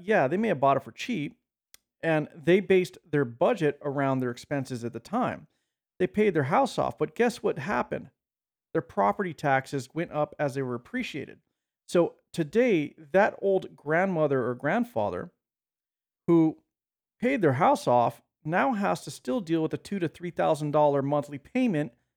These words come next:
because of property taxes. So they're still having to pay out of their pocket, and they're doing it on a fixed income because maybe their four oh one K ran out. Maybe they're just living on, what, Social Security,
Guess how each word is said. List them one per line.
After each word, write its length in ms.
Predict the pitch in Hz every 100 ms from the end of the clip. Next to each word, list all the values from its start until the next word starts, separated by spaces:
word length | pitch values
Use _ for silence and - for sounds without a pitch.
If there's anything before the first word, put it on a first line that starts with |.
| _
because 440 | 180 - 180 165 160
of 340 | 160 185 - _ _ _ -
property 400 | 277 294 208 127
taxes. 580 | 135 120 98 - 73 _ _ _ _ _
So 400 | - 220 214 - _ _ -
they're 140 | 214
still 500 | 214 - _ 277 294
having 360 | 214 196 175 160
to 60 | 143
pay 300 | - 160 147
out 140 | 135
of 80 | 127
their 80 | 120
pocket, 600 | - 117 110 165 202 _ _ _ _ _ _ _ _ _ _ -
and 320 | 165 160 160 - _ 170
they're 120 | 180
doing 200 | 165 240
it 60 | 233
on 80 | 165
a 40 |
fixed 320 | - 247 -
income 360 | 233 277 180 185
because 320 | 185 190 175
maybe 460 | 156 185 202 208 156
their 480 | 143 170 165 160 - _ _ _ _ _ -
four 200 | 196 180
oh 40 |
one 180 | 165 151
K 260 | - 233 214
ran 240 | 139 82
out. 220 | 78 53 _ _ _ _ _ _ _ _ _ _ _
Maybe 300 | 151 165 180
they're 140 | 185 165
just 400 | 165 180 - 165
living 240 | 165 165
on, 240 | 156 151
what, 200 | 139 131
Social 200 | - 165
Security, 560 | 151 147 - 160 180 226